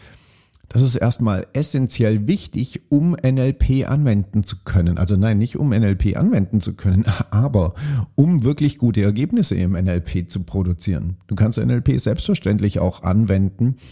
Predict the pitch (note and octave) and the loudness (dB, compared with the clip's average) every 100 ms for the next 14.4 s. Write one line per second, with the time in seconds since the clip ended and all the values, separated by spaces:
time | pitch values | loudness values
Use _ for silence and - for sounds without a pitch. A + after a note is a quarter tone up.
0 | - A2+ F2+ - F3+ F#3 - A2 G#2 G2 | -10 -8 -2 2 2 0 0 2 2 -2
1 | F#2 F#2+ C#3 C3+ G#2 F#2+ F#2 F2+ F#2 G2+ | -2 0 0 2 2 2 2 2 2 2
2 | G2+ F2 - G2 G2+ G2+ F2 G#2+ F2+ - | 0 -2 -2 0 0 0 0 0 0 0
3 | G#2 F#2+ F2+ C#3+ F3+ - G#2 F2+ - G#2 | 0 2 2 2 0 0 0 -2 -4 -2
4 | G2 F2+ F2+ - G2 - F#2+ - G2+ D#2 | 0 0 -4 -4 -6 -4 -4 0 -2 -2
5 | - - - - - G#2+ A#2+ G2+ G2+ F#2+ | -8 -20 -20 -12 0 0 2 2 2 -2
6 | - C2+ - - A2+ A2 G2 B2+ B2 G#2 | -6 -12 -14 -6 -4 -2 0 2 2 0
7 | F#2+ A2 G2+ G2 - - G#2 A2+ G2+ G2+ | 0 0 0 -4 -8 -10 -6 -4 0 2
8 | G2+ G2 - F#2 A2+ - F#2+ - B2 - | 0 -2 -2 0 0 0 -4 -2 -2 0
9 | D3+ G2+ A#2+ G#2+ G#2+ - A2+ A#2 - A2 | -2 -2 -2 -2 -4 -4 -2 -2 -2 -2
10 | A2 - - _ _ _ _ - F#2 G2+ | -4 -6 -12 _ _ _ _ -6 0 2
11 | C3+ C#3+ - F#2+ - G2+ - C3 - D#3 | 4 0 -2 -4 0 0 0 -2 0 0
12 | C3+ F#2+ G2 F#2 E2+ G#2 D#3+ - - - | 2 2 2 0 2 2 0 -4 -14 -20
13 | - - - A#2 A#2 C#3+ B2 D3 C3+ C3+ | -20 -2 2 2 2 0 0 -2 -2 -2
14 | G2+ F#2+ C3 | -2 0 0